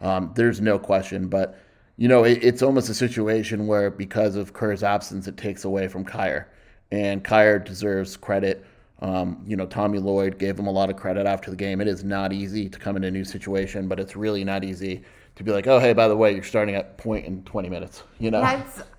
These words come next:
Speaker 2: I wanted to give Kier a shout out too, because as a performer in past lives and someone that appreciates the redundancy of, of a backup person, like,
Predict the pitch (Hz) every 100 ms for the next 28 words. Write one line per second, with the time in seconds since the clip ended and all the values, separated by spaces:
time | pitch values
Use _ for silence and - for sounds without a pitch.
0 | - 233 254 262 247 214 233 208 226 220
1 | - - - 220 208 208 208 185 175 202
2 | 165 175 185 202 180 180 - - - 190
3 | 196 190 - 196 190 220 220 220 220 220
4 | - 208 196 190 - - 214 208 214 202
5 | 202 202 196 - 185 202 196 196 190 190
6 | 196 208 202 196 190 - _ _ _ _
7 | - 196 196 202 202 208 196 208 196 190
8 | 190 - 180 175 180 - 175 175 175 180
9 | 196 202 170 - 185 180 - - 170 165